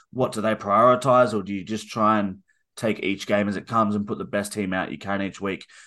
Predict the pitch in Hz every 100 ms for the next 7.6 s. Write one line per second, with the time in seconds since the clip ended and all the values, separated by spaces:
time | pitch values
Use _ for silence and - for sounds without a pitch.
0 | _ 104 101 98 101 107 101 92 104 104
1 | 92 87 95 - 107 101 92 92 92 104
2 | 104 92 - 87 92 92 - _ _ _
3 | _ _ _ _ _ - 107 - 117 101
4 | 110 - 113 120 104 107 104 104 101 113
5 | 110 104 95 - 110 101 - - 107 104
6 | 113 110 104 101 87 101 - 101 101 -
7 | 139 156 - 117 117 110